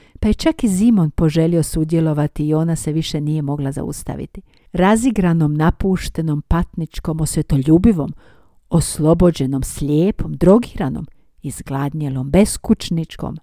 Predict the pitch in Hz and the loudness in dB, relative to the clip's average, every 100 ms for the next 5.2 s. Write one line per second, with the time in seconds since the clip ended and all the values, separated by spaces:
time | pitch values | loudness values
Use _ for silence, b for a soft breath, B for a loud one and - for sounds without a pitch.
0 | _ _ - 147 175 247 156 123 120 - | _ _ -2 2 6 6 6 0 -4 -6
1 | - _ _ 147 180 196 170 156 160 156 | -8 _ _ 2 6 6 4 -2 -2 0
2 | 156 165 - - 156 - 165 147 165 185 | 0 -4 -8 -10 -6 -6 -10 2 6 8
3 | 160 139 - - 147 - - 160 156 143 | 6 2 -6 -8 -6 -6 0 2 2 0
4 | - - 143 160 b b b - 190 175 | -6 -6 -6 -6 b b b 4 4 4
5 | 147 151 | 0 -4